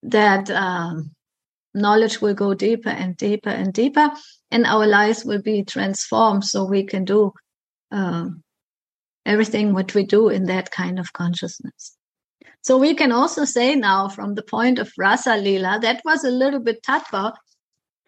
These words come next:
but now from the point of Rasa, also we can say that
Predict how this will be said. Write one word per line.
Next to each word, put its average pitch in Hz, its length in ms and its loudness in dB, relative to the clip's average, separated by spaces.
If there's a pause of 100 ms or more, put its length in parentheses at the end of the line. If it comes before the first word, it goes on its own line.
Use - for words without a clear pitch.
(120)
but 240 260 0
now 262 260 4
from 247 320 2
the 226 120 -2 (120)
point 269 320 0
of 240 140 -4
Rasa, 254 640 0 (360)
also 247 380 -6
we 254 160 -4
can 254 200 -4
say 294 360 0
that 240 220 -4